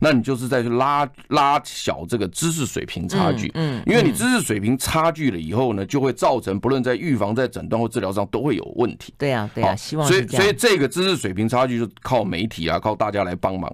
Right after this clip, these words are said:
Speaker 1: 哦，不是只靠医疗人员。那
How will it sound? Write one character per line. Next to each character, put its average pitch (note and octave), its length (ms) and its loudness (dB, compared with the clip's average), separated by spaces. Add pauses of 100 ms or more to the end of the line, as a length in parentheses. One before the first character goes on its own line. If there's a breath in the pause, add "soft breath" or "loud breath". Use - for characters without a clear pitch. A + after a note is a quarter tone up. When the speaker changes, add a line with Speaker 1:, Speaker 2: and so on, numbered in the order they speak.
Speaker 1:
哦， D#2+ 180 -2 (260)
不 G#2+ 80 -2
是 C3 160 0
只 - 140 -10
靠 G#2 240 -2
医 G2 120 -6
疗 E2+ 200 -4
人 D#2 160 -2
员。 A#1+ 200 -4 (480 loud breath)
那 D3+ 140 6